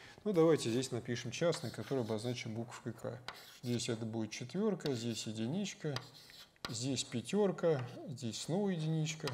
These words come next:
тройка, двойка, один. Ну, здесь самое большое число девять образовалось.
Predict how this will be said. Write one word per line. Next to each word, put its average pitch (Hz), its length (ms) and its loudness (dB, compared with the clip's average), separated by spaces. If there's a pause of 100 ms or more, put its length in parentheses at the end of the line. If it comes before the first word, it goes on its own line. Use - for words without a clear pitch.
(640)
тройка, 160 640 4 (220)
двойка, 165 640 2 (760)
один. 175 520 0 (600)
Ну, 151 200 0
здесь 131 220 -2
самое 120 220 0
большое 113 300 0
число 120 320 0 (160)
девять 107 440 0
образовалось. 110 720 -6